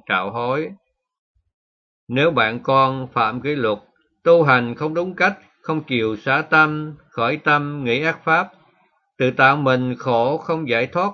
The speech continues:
luôn luôn phiền não, bất toại nguyện, hoặc lười biếng tu chơi, ngủ ly bì, hoặc làm động người khác, thích nói chuyện tào lao, hoặc thích làm thầy dạy người khác tu hành, con đem những việc này trình lại thầy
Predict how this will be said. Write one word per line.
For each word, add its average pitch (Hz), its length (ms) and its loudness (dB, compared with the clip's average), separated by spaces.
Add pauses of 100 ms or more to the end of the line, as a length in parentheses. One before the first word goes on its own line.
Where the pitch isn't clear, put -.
(420)
luôn 151 320 0
luôn 151 400 2
phiền 113 220 -2
não, 110 460 -2 (120)
bất 165 160 0 (120)
toại 110 200 -2
nguyện, 104 460 -2 (540)
hoặc 127 160 -6
lười 131 300 6
biếng 156 380 -2
tu 160 220 2
chơi, 160 500 4 (180)
ngủ 131 240 0
ly 156 180 4
bì, 113 520 2 (140)
hoặc 117 160 -6
làm 113 340 0
động 113 240 0
người 110 200 -2
khác, 156 300 -4 (720)
thích 180 180 -4
nói 180 140 -2
chuyện 123 340 -4
tào 110 180 0
lao, 139 600 2
hoặc 110 180 -6
thích 185 200 -4
làm 110 400 2
thầy 107 440 -2
dạy 107 200 -2
người 110 240 -4
khác 156 280 -6
tu 143 140 -4
hành, 104 380 -2 (520)
con 139 200 -2
đem 135 260 2
những 143 140 -4
việc 117 220 -4
này 110 460 -2
trình 113 260 0
lại 110 240 -2
thầy 101 520 -4